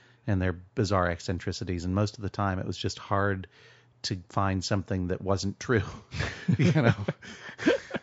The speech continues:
Speaker 2: What did, wait, what did you find that was true?
Speaker 1: Um,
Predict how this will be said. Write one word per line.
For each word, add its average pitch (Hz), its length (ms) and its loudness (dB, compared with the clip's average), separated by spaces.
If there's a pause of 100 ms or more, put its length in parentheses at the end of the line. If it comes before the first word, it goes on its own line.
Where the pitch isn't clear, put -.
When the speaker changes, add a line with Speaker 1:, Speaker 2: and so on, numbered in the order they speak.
(280)
Speaker 2:
What 185 160 10
did, 220 160 8
wait, 170 140 10
what 160 180 8
did 202 160 8
you 175 160 8
find 147 260 8
that 135 120 6
was 170 320 4
true? 82 360 -4 (1300)
Speaker 1:
Um, 107 680 6